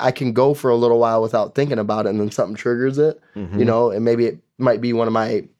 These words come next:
Speaker 1: inefficiencies or something in my life that, you know, I, I can get depressed about. So I, I'd
Speaker 2: Yep.
Speaker 1: say I, I struggle with both, I think. Not
Speaker 2: Yeah.
Speaker 1: necessarily the, the full-blown, like, just anxious, you know, all the time or just random, you know, but something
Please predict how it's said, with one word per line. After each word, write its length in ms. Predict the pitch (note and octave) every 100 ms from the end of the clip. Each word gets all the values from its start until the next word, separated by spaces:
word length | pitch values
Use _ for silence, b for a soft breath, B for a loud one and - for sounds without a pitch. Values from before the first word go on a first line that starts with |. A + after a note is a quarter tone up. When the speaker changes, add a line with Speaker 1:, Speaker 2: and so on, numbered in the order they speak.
| -
Speaker 1:
inefficiencies 880 | C3 G#2+ A#2+ G#2+ G2+ - A2 G#2+
or 80 | A2+
something 400 | C3 F3 D#3+ C3+
in 80 | A#2
my 120 | A2+
life 360 | G#2+ G#2+ G#2 -
that, 300 | G2+ A#2+ - b b b
you 80 | -
know, 80 | A2+
I, 220 | G#2+ G#2
I 40 | A2
can 180 | A2
get 140 | A2 F2
depressed 420 | G#2 - G#2 -
about. 320 | G2+ G#2 G#2+
So 100 | -
I, 160 | A#2 B2
I'd 60 | D#3+
Speaker 2:
Yep. 80 |
Speaker 1:
say 80 | - E3 E3 -
I, 60 | E3
I 20 |
struggle 260 | F3+ G#3 -
with 160 | C#3+
both, 280 | A2+ A#2+ G2 - _ _ _
I 80 | G2+
think. 300 | A2 G#2+ G#2+ b -
Not 180 | D#3 D#3+
Speaker 2:
Yeah. 60 |
Speaker 1:
necessarily 300 | E3 E3 C#3+
the, 340 | B2 A#2 A2 G2+ b b b b -
the 300 | A#2 A2+ G#2+
full-blown, 720 | - - C#3 A#2+ A2+ A#2+ A#2
like, 240 | A2 A2 A2
just 220 | A2+ A2 -
anxious, 680 | A2+ A2 - G#2 - - -
you 100 | A#2
know, 80 | G#2
all 180 | G2 A2
the 100 | G#2
time 380 | - G#2 G#2+ G#2
or 80 |
just 200 | G#2 G#2 G#2+
random, 360 | A2+ G#2+ A2
you 100 | A2+
know, 260 | A2 G#2 G2+ b b b
but 180 | - G2+
something 640 | - D#3 D3+ D#3 C3 B2